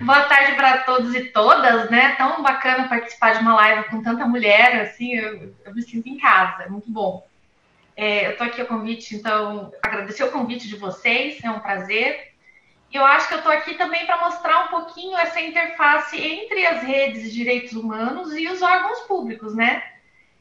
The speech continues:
Eu sou defensora, sou defensora pública federal, trabalho aqui no Mato Grosso do Sul. É... já trabalhei em São Paulo, <laughs> mas agora tô aqui no Mato Grosso do Sul, sou daqui. Voltei pra cá em dois mil e dezesseis.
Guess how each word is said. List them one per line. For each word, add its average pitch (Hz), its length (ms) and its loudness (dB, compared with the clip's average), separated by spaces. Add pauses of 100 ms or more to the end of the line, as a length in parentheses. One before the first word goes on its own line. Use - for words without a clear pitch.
(120)
Eu 226 120 -8
sou 269 180 -2
defensora, 277 760 2
sou 302 120 -10
defensora 269 380 -8
pública 247 380 -8
federal, 240 540 2
trabalho 269 440 4
aqui 262 140 -8
no 269 100 -8
Mato 233 220 -2
Grosso 220 320 -10
do 220 80 -14
Sul. 359 520 -10 (800)
É... 220 1120 -4 (100)
já 233 120 0
trabalhei 254 420 2
em - 20 -4
São 277 180 -2
Paulo, 381 300 10 (540)
<laughs> - 420 -8
mas 311 120 2
agora 269 260 6
tô 294 80 0
aqui 269 180 -2
no 262 80 -4
Mato 240 180 0
Grosso 240 300 -2
do 240 160 -10
Sul, 302 160 -8
sou 269 180 -4
daqui. 285 560 -4 (560)
Voltei 240 360 -4
pra 233 120 -2
cá 233 140 2
em 233 80 0
dois 226 140 0
mil 226 160 -2
e - 40 -14
dezesseis. 226 480 0